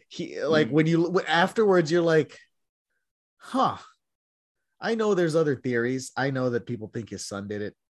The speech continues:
Speaker 1: uh, some, but, but I, at the same time, I'm like, no, I heard
Speaker 2: M J,
Speaker 1: the phone calls."
Speaker 2: well, O J got lucky that he came, that that case happened in the height of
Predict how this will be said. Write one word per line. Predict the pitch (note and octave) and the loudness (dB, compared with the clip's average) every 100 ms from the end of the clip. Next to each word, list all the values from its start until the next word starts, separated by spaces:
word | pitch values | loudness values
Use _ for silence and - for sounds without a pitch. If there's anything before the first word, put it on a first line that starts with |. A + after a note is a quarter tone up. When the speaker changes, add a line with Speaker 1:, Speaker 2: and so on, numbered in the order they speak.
| - | -20
Speaker 1:
uh, | A#1 B1+ D2+ | -18 -16 -16
some, | - G#2 C#2 | -14 -12 -12
but, | F#2+ - | -12 -12
but | G#2+ F#2+ | -10 -6
I, | F#2+ - | -6 -6
at | G#2+ | -8
the | G2+ | -8
same | - A2 | -8 -8
time, | A2+ G#2+ | -6 -8
I'm | G#2 | -8
like, | G2+ G2+ - _ _ _ _ _ _ _ _ _ _ _ - | -8 -8 -12 _ _ _ _ _ _ _ _ _ _ _ -12
no, | C3 B2+ A#2+ A2+ A2 A2 G#2+ - _ _ | -8 -4 -2 -2 -4 -6 -10 -18 _ _
I | C#3 D#3+ | -2 4
heard | E3 | 8
Speaker 2:
M | A3 | 10
J, | E3+ F3+ D#3+ | 10 10 10
Speaker 1:
the | |
phone | A#2 | 4
calls." | - A#2+ A2 B2+ | -4 -4 2 8
Speaker 2:
well, | B2 - - D#3 | 8 8 6 8
O | |
J | D3+ B2+ C#3+ | 8 10 8
got | A2+ A#2+ G#2+ - | 10 10 10 6
lucky | F#2 F#2+ G2+ - F#2 F2 | 2 6 6 4 0 2
that | F2 F2 | 4 4
he | G#2 G#2+ | 6 2
came, | - A2+ A2 - | 4 4 4 6
that | F#2+ | 6
that | G2+ G#2+ | 8 6
case | - A2+ G#2 | 6 4 6
happened | G#2+ G#2+ G2+ F#2+ | 6 6 6 4
in | E2 F2 | 4 4
the | E2+ | 4
height | - G2+ F#2+ | 6 4 4
of | F#2 F2 | 2 2